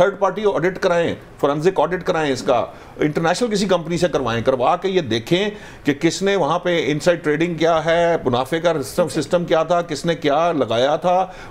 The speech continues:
उसकी क्या capacity थी, उसकी मद में कितनी capacity, अ, payments की गई हैं, क्यों की गई हैं, किस असर और रसूख के तहत की गई हैं, किस protection के तहत की गई हैं,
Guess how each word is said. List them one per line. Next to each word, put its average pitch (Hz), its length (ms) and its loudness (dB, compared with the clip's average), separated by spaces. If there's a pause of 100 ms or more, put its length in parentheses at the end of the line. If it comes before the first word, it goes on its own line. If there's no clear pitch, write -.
उसकी 151 260 0
क्या 151 200 2
capacity 151 520 -2
थी, 196 320 -2
उसकी 170 240 -2
मद 151 160 0
में 160 200 -4
कितनी 147 260 -4
capacity, 160 480 -2
अ, - 400 -4
payments 175 380 -2
की 202 140 0
गई 185 220 0
हैं, 190 160 0
क्यों 165 260 0
की 190 140 -2
गई 180 200 0
हैं, 190 140 0
किस 180 200 -2
असर 180 180 0
और 185 120 2
रसूख 175 260 0
के 196 100 2
तहत 175 220 0
की 170 120 -6
गई 170 160 0
हैं, 185 160 0
किस 196 180 0
protection 165 440 -2
के 185 100 2
तहत 180 260 2
की 175 80 -4
गई 175 160 0
हैं, 185 180 0